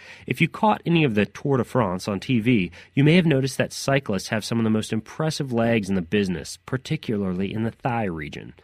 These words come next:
So if you're going for that impressive spandex-worthy upper leg musculature,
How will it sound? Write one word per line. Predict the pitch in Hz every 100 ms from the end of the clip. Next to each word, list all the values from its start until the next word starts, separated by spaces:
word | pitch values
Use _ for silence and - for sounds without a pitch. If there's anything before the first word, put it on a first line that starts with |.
| - - -
So | 151
if | 143
you're | 160
going | 160 180 175
for | 147
that | 131
impressive | 117 - 139 131 127 117
spandex-worthy | - - 113 117 117 - 104 107 107 110 -
upper | 113 - 127
leg | 113 110
musculature, | 101 123 - 101 87 - 90